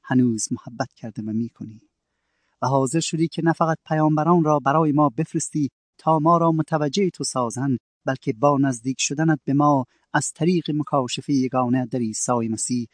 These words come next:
خویشتن را نه فقط به ما بهتر شناسانیدی، بلکه دست ما را گرفته و از منجلاب گناه بیرون کشیده و به ما حیات ابدی بخشیده ای و ما را به سوی خود دعوت کرده ای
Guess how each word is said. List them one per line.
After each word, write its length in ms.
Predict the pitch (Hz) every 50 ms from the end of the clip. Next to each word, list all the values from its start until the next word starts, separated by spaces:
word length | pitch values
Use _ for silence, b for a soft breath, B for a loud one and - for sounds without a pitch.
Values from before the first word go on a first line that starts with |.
| _ _ _ _ _ _ _ _ -
خویشتن 400 | - 143 - - - 160 151 147
را 200 | 147 156 156 143 _ _ _ _ _ -
نه 80 | 156 160
فقط 260 | - 185 165 170 143
به 100 | 143 165
ما 200 | 160 160 156 151 -
بهتر 360 | - 160 151 - - - 185 175
شناسانیدی، 880 | - - - 151 139 127 117 - - 127 113 113 107 113 123 123 113 _ _ _ _ _ _ _ _ _ -
بلکه 340 | - 117 117 - - - 120 113 113
دست 260 | 127 120 - - -
ما 240 | 120 117 120 117 117
را 160 | 117 110 107 101
گرفته 420 | - 117 110 _ - - 113 110 - _ _ _ _ -
و 40 | 127
از 160 | 123 113 120
منجلاب 640 | 120 127 123 117 - 127 127 139 139 131 131 127
گناه 400 | 123 - 127 120 123 123 123 117 - _
بیرون 400 | - 127 113 107 107 135 147 135
کشیده 500 | - - 139 - - 123 113 117 113 104 - _ _ _ _ -
و 40 | 131
به 120 | 113 120 113
ما 260 | 120 123 117 113 92 _ - -
حیات 420 | 113 117 120 113 107 104 - - - - -
ابدی 320 | - 131 117 113 - 165 143
بخشیده 440 | 117 113 - - - - 113 107
ای 200 | 110 110 104 98 - _ _ _ _ -
و 40 | 123 117
ما 300 | 113 127 147 156 139 123
را 240 | 117 113 110 104 - _ _ _ _ _ -
به 60 | 135
سوی 300 | - - - 120 110 110
خود 280 | 107 - - 92 95 95
دعوت 360 | 120 113 101 92 127 135 - -
کرده 280 | - - 120 107 104 113
ای 160 | 110 104